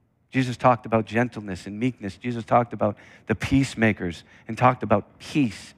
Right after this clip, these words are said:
the peace that we find. So James is bookending his teaching with the words of his brother and how we should filter through the Sermon on the Mount was all about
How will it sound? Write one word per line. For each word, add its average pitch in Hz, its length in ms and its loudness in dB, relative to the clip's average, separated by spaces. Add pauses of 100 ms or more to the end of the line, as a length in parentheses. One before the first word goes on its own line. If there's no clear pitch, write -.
the - 80 -20
peace 175 360 0
that - 140 2
we 107 80 -4
find. 98 400 -2 (2500)
So - 120 -4
James 156 240 6
is 135 80 2
bookending 156 800 4
his 127 200 2
teaching 131 580 0 (560)
with 143 120 0
the 143 60 2
words 139 300 4
of 131 80 2
his 117 160 0
brother 110 400 4 (2250)
and 131 120 4
how 147 140 8
we 156 100 4
should 135 240 0
filter 180 520 2
through 190 200 2
the 135 100 0
Sermon 170 260 2
on 160 100 4
the 151 40 4
Mount 151 220 6
was 143 100 -2
all 180 260 6
about 160 300 8